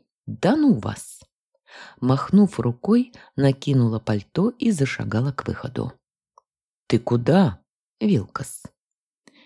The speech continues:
«Этот, а этот стоит, ухмыляется, хозяин волости. В сугробе замёрзну, если кому-то суждено сегодня умереть».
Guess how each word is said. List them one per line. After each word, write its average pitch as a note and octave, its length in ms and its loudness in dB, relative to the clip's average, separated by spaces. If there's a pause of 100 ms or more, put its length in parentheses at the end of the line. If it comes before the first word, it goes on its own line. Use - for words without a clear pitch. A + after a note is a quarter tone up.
(360)
«Этот, - 640 0 (300)
а C#4+ 100 0
этот A#3+ 460 2
стоит, C3 580 0
ухмыляется, B2 1040 0 (140)
хозяин A#2+ 680 0
волости. - 760 -6 (880)
В - 80 -14
сугробе C3 600 0
замёрзну, C3 840 2 (220)
если A2+ 400 -2
кому-то C3+ 380 0
суждено A2+ 600 0
сегодня A#2+ 600 0
умереть». C3+ 800 0